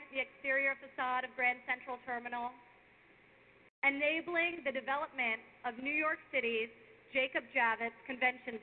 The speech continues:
Center, creating a championship public golf course for the city of New York, or redeveloping the iconic but totally underutilized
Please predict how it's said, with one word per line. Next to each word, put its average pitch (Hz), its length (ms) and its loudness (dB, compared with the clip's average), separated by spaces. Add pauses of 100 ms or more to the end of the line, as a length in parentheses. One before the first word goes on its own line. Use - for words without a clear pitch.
Center, 208 340 2 (1200)
creating 349 560 0
a 277 60 -6 (180)
championship 320 640 -2 (560)
public 330 400 -2
golf 277 240 0 (160)
course 269 320 0
for 247 160 -6
the 226 160 -10
city 302 240 -4
of 302 160 -6
New 311 80 -8
York, 233 400 -2 (880)
or 311 720 6 (400)
redeveloping 320 880 2 (160)
the 285 80 -2
iconic 330 640 0 (160)
but 269 80 -2 (160)
totally 339 400 -4
underutilized 240 960 -2